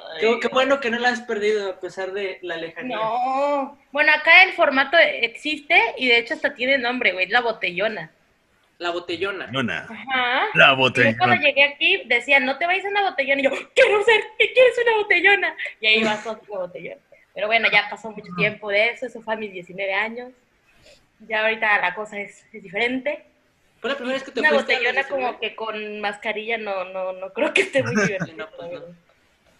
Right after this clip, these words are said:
Speaker 1: La primera vez que te
Speaker 2: Pero
Speaker 1: fuiste
Speaker 2: ya
Speaker 1: fue a los
Speaker 2: sabes.
Speaker 1: diecinueve.
Speaker 2: A los diecinueve.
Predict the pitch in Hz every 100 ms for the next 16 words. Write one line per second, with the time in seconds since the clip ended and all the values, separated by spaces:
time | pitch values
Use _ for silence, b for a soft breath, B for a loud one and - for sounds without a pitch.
0 | _ 185 220 302 339 359 - 285 220 254
1 | 285 254 226 226 226 170 - _ _ _
2 | _ _ _ _ _ _ - 214 214 208
3 | 233 240 254 269 269